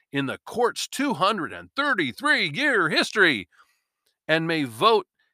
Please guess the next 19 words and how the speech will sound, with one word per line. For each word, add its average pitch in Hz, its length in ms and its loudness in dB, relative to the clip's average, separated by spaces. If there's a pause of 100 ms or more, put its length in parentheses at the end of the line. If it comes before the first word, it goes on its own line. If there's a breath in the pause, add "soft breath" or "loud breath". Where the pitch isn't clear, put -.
(120)
en 123 180 -4
bloc 160 480 2 (340)
against 117 440 -4
her 123 160 -2
confirmation. 107 1000 -8 (100)
<laughs> - 160 -16
In 156 220 0
other 151 220 0
words, 113 440 -2 (840)
anybody 156 540 2
who 131 220 0
opposes 107 420 -2
her 104 160 -2
is 92 200 -12
a 92 40 -10
racist. - 420 -14 (1600 soft breath)
I 131 120 -2
go 117 140 -2
on. - 140 -14